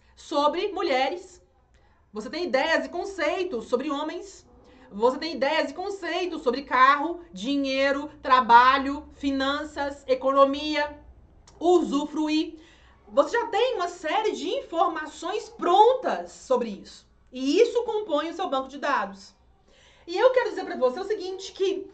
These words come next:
tudo, tudo que existe, tudo o que existe está arquivado. Tudo está arquivado.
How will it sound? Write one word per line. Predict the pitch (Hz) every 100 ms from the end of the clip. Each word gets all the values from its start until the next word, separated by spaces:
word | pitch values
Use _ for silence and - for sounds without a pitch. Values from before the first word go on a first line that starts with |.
| - _ _ -
tudo, | 427 554 539 339 320 254 - - _ _ _ _ _ _ _ _ _
tudo | 311 494 466 392 392
que | 277
existe, | 247 196 247 403 - - 208
tudo | 202 370 466 - 254
o | -
que | 381
existe | 330 214 311 427 - - - - -
está | 330 359 - 381
arquivado. | 392 - 294 214 190 170 - _ _ _ _ _
Tudo | 370 427 262
está | 311 -
arquivado. | 285 - 392 359 302 269 190